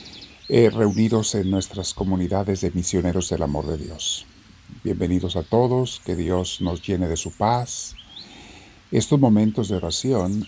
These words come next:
eh, son sanación para la angustia y preocupación que a veces traemos.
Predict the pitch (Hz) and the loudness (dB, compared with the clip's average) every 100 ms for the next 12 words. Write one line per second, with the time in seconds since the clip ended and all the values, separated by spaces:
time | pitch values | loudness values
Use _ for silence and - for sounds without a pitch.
0 | - 110 95 92 87 - - 113 143 165 | -4 -2 0 0 -2 -4 -2 0 0 0
1 | 160 107 113 135 139 120 98 85 87 107 | 0 0 0 0 0 0 0 -2 0 -2
2 | - - 98 85 87 80 - 92 90 85 | -2 -4 -4 -4 -2 -2 0 -2 -2 -4
3 | 82 87 - - 80 78 76 76 - | -4 -6 -6 -6 -4 -4 -6 -8 -12